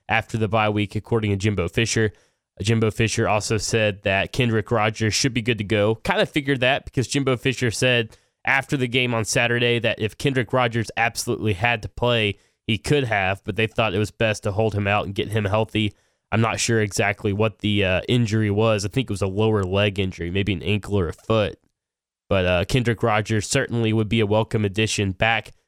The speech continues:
to that wide receiver core who, as we've talked about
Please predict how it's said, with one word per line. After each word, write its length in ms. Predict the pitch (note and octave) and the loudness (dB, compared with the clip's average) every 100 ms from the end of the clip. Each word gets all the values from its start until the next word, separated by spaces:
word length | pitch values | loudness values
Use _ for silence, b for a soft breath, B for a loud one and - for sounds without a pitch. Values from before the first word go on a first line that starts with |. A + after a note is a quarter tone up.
| - | -4
to 80 | A2+ | 0
that 180 | G#2 F2+ | 0 2
wide 220 | A2 G#2 | 0 0
receiver 420 | G#2 - B2 A#2+ | -2 -2 0 0
core 440 | - G2 E2+ F2+ | -2 -2 0 0
who, 260 | G2+ F#2 F2+ b b b | 2 0 -2 b b b
as 160 | F#2 G#2+ | -2 0
we've 160 | B2 - | 0 0
talked 260 | A2 C3 | 0 0
about 420 | G#2+ G#2 G2 F2 | -2 0 0 -2